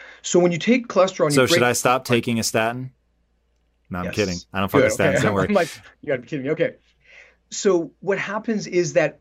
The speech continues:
Speaker 1: the vitamin D itself, that's called cholecalciferol. That's vitamin D that you take. And when you take that, it has to go to your liver
Speaker 2: That's
Speaker 1: to be
Speaker 2: D three, you're saying?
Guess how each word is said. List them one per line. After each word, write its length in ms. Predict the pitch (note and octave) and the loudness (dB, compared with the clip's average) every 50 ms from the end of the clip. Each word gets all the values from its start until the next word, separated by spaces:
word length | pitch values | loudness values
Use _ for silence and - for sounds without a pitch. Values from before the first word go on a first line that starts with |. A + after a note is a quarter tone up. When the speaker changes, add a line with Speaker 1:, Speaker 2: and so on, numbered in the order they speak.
| _ - | _ -8
Speaker 1:
the 140 | - D3+ E3+ | -4 -2 0
vitamin 380 | D3 F#3 G3 C4 C4+ C#4 A3+ | 2 2 2 2 2 2 0
D 160 | - F#3+ G3 F3 | 0 0 -4 -4
itself, 300 | D3+ - - E3+ D#3 - | -4 0 -2 -2 0 0
that's 240 | F3+ F#3 A3 A3 | -2 -2 -2 -4
called 340 | - - - G#3 F#3 E3+ - | -6 -4 -4 -2 -2 -4 -6
cholecalciferol. 1040 | - - - F3 F3 F3+ F3+ D#3 - - D#3+ D3 C3+ - - D#3 - - C3+ A#2 B2 | -8 -4 0 0 0 0 -2 -4 -4 -2 0 0 0 0 -2 -2 0 2 2 2 2
That's 240 | D3 F3 G#3 - | 2 0 -2 -2
vitamin 280 | - - G3+ G3+ G#3 F#3 | 0 0 0 0 0 -2
D 100 | F3+ F3 | -2 -2
that 80 | D#3+ D#3 | -2 -2
you 140 | D3 C#3 | -4 -6
take. 500 | C3+ - - - G3+ G3 F#3 - - - _ _ _ _ _ _ _ _ _ _ _ _ _ _ _ _ _ _ _ _ _ _ - _ _ - | -6 -6 -8 -8 -8 -8 -8 -10 -16 -20 _ _ _ _ _ _ _ _ _ _ _ _ _ _ _ _ _ _ _ _ _ _ -20 _ _ -2
And 100 | D#3+ E3+ | 0 0
when 100 | F3+ F#3+ | 0 0
you 80 | G3 | -2
take 300 | G3 - - C4+ D#4+ - - | -4 0 0 0 0 2 0
that, 140 | G#3 F3+ | 0 0
it 60 | E3 D3 | 0 -2
has 200 | C#3 G3 G3 G3 | -2 -4 -6 -6
to 100 | - E3 | -6 -4
go 140 | F3 E3 | -4 -4
to 180 | D#3+ D#3+ - E3+ | -4 -4 -4 -2
your 120 | D#3 C#3+ | 0 0
liver 480 | C#3 C3+ D3+ F#3+ F#3 E3 A#2+ D3 G#3 G#3 - _ _ _ _ _ - | 2 2 2 2 0 -2 -2 -4 -6 -8 -12 _ _ _ _ _ -2
Speaker 2:
That's 180 | A#2+ A#2+ - | 0 0 0
Speaker 1:
to 60 | D#3 D3+ | 0 2
be 60 | D#3+ | 2
Speaker 2:
D 120 | A#2+ A#2 | 0 0
three, 240 | - - G#2+ A#2 A#2+ | 0 0 2 4 4
you're 100 | B2+ C3 | 4 2
saying? 300 | B2+ - C#3 D3+ D#3+ | 0 -2 -4 -6 -6